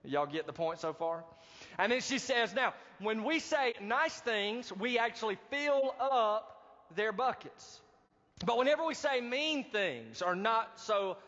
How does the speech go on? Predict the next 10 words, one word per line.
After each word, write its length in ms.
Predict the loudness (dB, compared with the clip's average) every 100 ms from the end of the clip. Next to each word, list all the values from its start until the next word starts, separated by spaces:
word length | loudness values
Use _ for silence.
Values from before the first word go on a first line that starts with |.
| -6
happy 340 | -2 -2 -4
things 400 | -4 -2 -4 -4
to 80 | -8
people, 420 | -6 -6 -4 -4
we 140 | 0 2
actually 400 | 2 0 -6 -6
empty 540 | -4 -4 -6 -6 -6 -4
out 320 | -2 -2 -4 -14 -20 -16
their 220 | -6 -4 -4
bucket." 440 | -4 -4 -8 -18